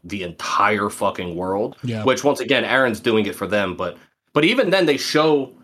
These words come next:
Speaker 1: 'cause, like, it, Annie brings it up multiple times. She's like, "When I have to kill Eren, are you guys gonna stop me?"
Speaker 2: Yeah.
Speaker 1: And, and they're kinda, like, hesitant. They,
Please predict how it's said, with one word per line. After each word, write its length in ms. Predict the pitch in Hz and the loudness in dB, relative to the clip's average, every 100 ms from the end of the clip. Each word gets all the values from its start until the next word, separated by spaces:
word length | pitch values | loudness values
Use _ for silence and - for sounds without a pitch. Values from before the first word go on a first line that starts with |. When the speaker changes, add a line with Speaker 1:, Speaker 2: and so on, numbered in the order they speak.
| _ - | _ -2
Speaker 1:
'cause, 140 | 151 | 0
like, 200 | 143 - - | 2 0 -4
it, 160 | 147 - _ - | -4 -4 _ 0
Annie 280 | 160 269 202 | 2 2 0
brings 240 | 147 127 | -2 2
it 80 | 120 | 0
up 60 | 101 | 0
multiple 320 | 120 110 95 | -2 -4 -4
times. 340 | 120 135 113 | 0 2 0
She's 160 | 117 107 | -2 0
like, 260 | 104 92 - _ _ _ - | 0 0 -10 _ _ _ -6
"When 180 | 98 | 0
I 120 | 117 165 | 2 2
have 180 | 175 165 | 0 0
to 60 | |
kill 240 | 135 131 117 | 0 0 2
Eren, 280 | 120 131 101 | 2 2 2
are 80 | 92 | -2
you 160 | 98 | -4
guys 220 | 110 107 104 | 0 0 0
gonna 160 | 101 | -6
stop 320 | 87 101 95 76 | -4 -2 -2 -4
me?" 220 | 71 - _ | -16 -20 _
Speaker 2:
Yeah. 200 | 156 131 | -4 0
Speaker 1:
And, 300 | 120 123 - - _ _ - - - | 2 2 -2 -8 _ _ -20 -14 -2
and 220 | 139 127 | 0 2
they're 160 | 147 202 | 0 0
kinda, 300 | - 220 208 | 0 2 2
like, 200 | 185 139 | 2 0
hesitant. 500 | - 226 233 - 95 | 0 0 -2 -6 -6
They, 220 | 123 147 | -2 -2